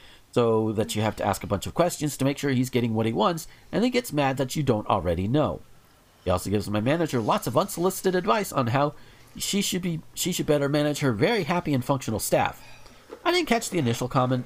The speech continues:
over the sound of my steaming wand, wand and some eggnog. Ah, you're a barista. Yeah, that, to, to, to, to take a moment there,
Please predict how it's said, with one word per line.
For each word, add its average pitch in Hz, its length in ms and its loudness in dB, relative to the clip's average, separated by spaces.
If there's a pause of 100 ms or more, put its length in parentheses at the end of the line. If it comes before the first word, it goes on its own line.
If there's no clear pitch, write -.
(100)
over 113 200 2
the 101 80 -2
sound 113 200 0
of 107 100 0
my 104 100 0
steaming 113 400 0
wand, 104 340 0 (280)
wand 110 320 2
and 113 160 -4
some 98 140 0
eggnog. 90 380 -2 (540)
Ah, 135 140 4
you're 98 180 0
a 90 60 0
barista. 110 440 0 (1160)
Yeah, 117 640 2 (340)
that, 349 220 4 (540)
to, 170 160 2
to, 165 160 2
to, 151 340 2 (760)
to 139 100 -2
take 226 280 0
a 156 60 2
moment 120 500 2
there, 104 440 0